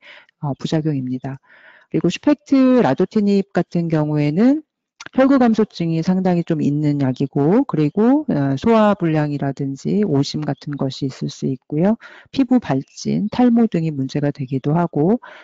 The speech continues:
닐로티닙, 아, 타시그나랑 비슷하게 황달이 많이 생기고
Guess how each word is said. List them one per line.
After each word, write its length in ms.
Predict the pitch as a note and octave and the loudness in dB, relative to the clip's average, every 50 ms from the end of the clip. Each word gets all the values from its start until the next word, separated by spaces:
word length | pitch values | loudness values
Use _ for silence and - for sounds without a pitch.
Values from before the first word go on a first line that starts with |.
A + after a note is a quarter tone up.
| _ _ | _ _
닐로티닙, 640 | D#3+ D#3+ F3+ F3+ - - - F3+ E3+ E3+ E3 E3 D#3+ - _ _ _ | -2 0 0 0 0 -2 -4 -4 -2 0 -2 -2 -4 -6 _ _ _
아, 200 | - D3 C#3+ C#3+ | -6 -6 -4 -2
타시그나랑 920 | - G#3 A3+ - - A#3 A#3 G#3+ G#3+ G3 F#3 F3 E3+ E3+ E3+ E3 E3 D#3+ D3+ | 0 0 0 0 0 0 2 2 4 2 2 2 0 0 -2 -4 -4 -6 -6
비슷하게 640 | - D3 C#3+ - - _ - F#3 F3 E3 - D3 C#3+ D3+ | -8 -8 -8 -8 -10 _ -2 -2 -2 0 0 -2 -2 0
황달이 400 | - A#3 B3 A#3+ B3+ B3 A#3+ A#3 | 2 2 2 4 4 4 4 2
많이 280 | F#3+ D3 C3 C3+ C#3 C#3 | 2 0 -2 -2 -2 -2
생기고 640 | - F#3+ F3+ E3+ - C#3+ - - F#3+ A3 C#4+ D#4 | -2 -4 -4 -4 -6 -8 -4 -2 0 0 0 -2